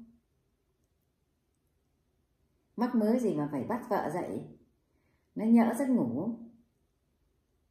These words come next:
Rồi chốc nó không ngủ lại được." Rất là tâm lý. Nhưng mà đến khi vợ chồng đụng độ rồi thì cháu mới hiểu ra rằng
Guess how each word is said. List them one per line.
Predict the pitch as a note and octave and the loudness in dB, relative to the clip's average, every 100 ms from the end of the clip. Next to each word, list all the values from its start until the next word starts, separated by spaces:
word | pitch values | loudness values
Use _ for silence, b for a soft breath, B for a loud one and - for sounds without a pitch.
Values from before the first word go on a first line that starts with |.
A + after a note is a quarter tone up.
| - | -6
Rồi | E3+ D#3 | -4 0
chốc | B3 C4 | 0 0
nó | A#3 | 0
không | A#3 | 0
ngủ | E3 C3 | 0 0
lại | D#3+ C#3 | -2 -4
được." | D3 - - - _ | -4 -6 -10 -20 _
Rất | D#3+ A3+ | -8 -6
là | F#3 C3+ | -4 -6
tâm | E3+ F3 | -6 -4
lý. | E3+ E3+ A#3 - - _ _ _ _ - _ _ _ _ _ _ _ _ _ _ _ _ _ | -4 -4 -6 -12 -20 _ _ _ _ -20 _ _ _ _ _ _ _ _ _ _ _ _ _
Nhưng | F3+ G3 F3+ | -6 -2 -2
mà | D3 B2+ A#2+ - _ _ _ _ _ _ _ _ _ _ _ _ _ _ _ _ _ _ | -2 -4 -8 -16 _ _ _ _ _ _ _ _ _ _ _ _ _ _ _ _ _ _
đến | F#3+ A3 | -2 2
khi | A#3 A3 A3+ - - - - | 4 4 2 -6 -14 -14 -10
vợ | F3 F3 - | -4 -4 -2
chồng | D#3 C#3+ | 0 0
đụng | C#3+ D#3 | -2 -2
độ | C#3 C#3+ | -2 -2
rồi | D3+ C#3+ C3 - - _ _ _ _ _ _ _ _ - | -2 -2 -4 -10 -20 _ _ _ _ _ _ _ _ -10
thì | D3+ | -6
cháu | D3+ E3 | -4 -2
mới | A3+ | 0
hiểu | F#3+ B2+ A#2 | 0 -2 -4
ra | F3+ F#3 | -4 -4
rằng | D#3+ C3+ B2+ | -4 -6 -8